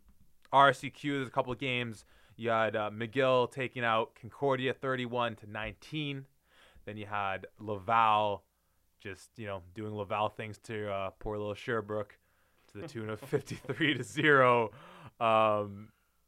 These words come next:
Speaker 1: and then for the standings there, you know, those standings rarely ever change.
Speaker 2: The
Speaker 1: Laval has the eight and oh.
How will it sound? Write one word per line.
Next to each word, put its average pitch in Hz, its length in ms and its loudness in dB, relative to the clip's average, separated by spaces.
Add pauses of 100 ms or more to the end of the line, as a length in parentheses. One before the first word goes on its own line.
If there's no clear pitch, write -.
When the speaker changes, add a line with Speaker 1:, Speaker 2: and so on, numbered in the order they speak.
(160)
Speaker 1:
and 113 160 -4
then 110 180 0
for 123 140 -8
the 113 80 -4
standings 120 520 -2
there, 107 420 -2 (1160)
you 131 100 -6
know, 104 180 0
those 107 160 -4
standings 120 520 -2 (200)
rarely 143 500 6
ever 127 220 2
change. 120 640 -2
Speaker 2:
The 117 120 -4
Speaker 1:
Laval 113 560 2
has 110 160 -6
the 113 100 -6
eight 127 160 -6
and 127 100 -6
oh. 117 300 2